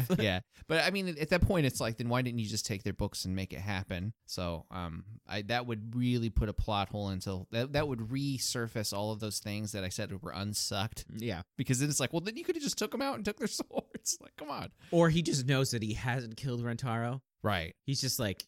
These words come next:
Speaker 1: "It doesn't matter."
Speaker 2: Yeah, no, I, I'm sure if
Speaker 1: That's what most of Caliber's character is just like, "I'm not gonna kill you 'cause it doesn't matter." <laughs>
Speaker 2: So I just wanted to do this to mess with Kento.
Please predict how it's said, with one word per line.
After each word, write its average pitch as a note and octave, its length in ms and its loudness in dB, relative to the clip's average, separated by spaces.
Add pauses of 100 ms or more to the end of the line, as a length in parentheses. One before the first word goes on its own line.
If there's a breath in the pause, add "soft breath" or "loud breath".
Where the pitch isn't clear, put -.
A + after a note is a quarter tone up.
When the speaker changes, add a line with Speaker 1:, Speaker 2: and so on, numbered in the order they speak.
(160)
Speaker 1:
"It B2+ 60 -12
doesn't G#2 240 -2
matter." F#2+ 340 0
Speaker 2:
Yeah, C2 300 -6
no, G#2 80 0
I, F#2+ 240 0
I'm C3 160 2
sure G#2+ 460 -2
if G2 100 -4
Speaker 1:
That's F#3 160 2
what B3+ 100 -2
most E3 320 4
of C3+ 120 0
Caliber's A#2 440 2
character A2+ 540 2
is G2+ 120 -4
just B2 180 -4
like, G#2+ 160 0
"I'm A#2+ 100 0
not D3 120 4
gonna C3+ 140 0
kill C#3 180 2
you A2+ 140 2
'cause G#2+ 200 0
it G2 60 -2
doesn't G#2 300 -2
matter." F2 400 -2
<laughs> - 60 -6 (420 loud breath)
Speaker 2:
So C#3+ 120 8
I D3 180 10
just F#3+ 140 8
wanted D3 180 10
to A#2 100 4
do A#2+ 160 8
this A2 240 4
to F#2 120 0
mess G2 260 4
with F2 140 -4
Kento. F#2 540 -2